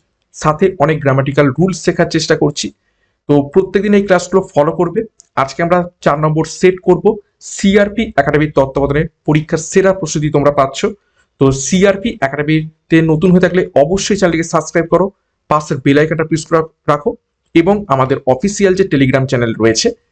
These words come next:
সেখানে যুক্ত হয়ে যাও। তো যাই হোক, আজকের ক্লাসে কি কি গুরুত্বপূর্ণ প্রশ্ন উত্তর রয়েছে সেগুলো এক এক করে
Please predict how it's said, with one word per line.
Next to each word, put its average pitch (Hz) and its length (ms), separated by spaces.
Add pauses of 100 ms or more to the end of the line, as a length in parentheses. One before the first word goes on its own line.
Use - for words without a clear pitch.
সেখানে 170 460
যুক্ত 135 280
হয়ে 131 200
যাও। - 220 (800)
তো 147 80
যাই 160 140
হোক, 247 180 (240)
আজকের 147 280
ক্লাসে 202 300
কি 190 140
কি 202 80
গুরুত্বপূর্ণ 175 600
প্রশ্ন 147 340
উত্তর 151 240 (220)
রয়েছে 131 440 (480)
সেগুলো 160 480
এক 123 140
এক 123 140
করে 180 180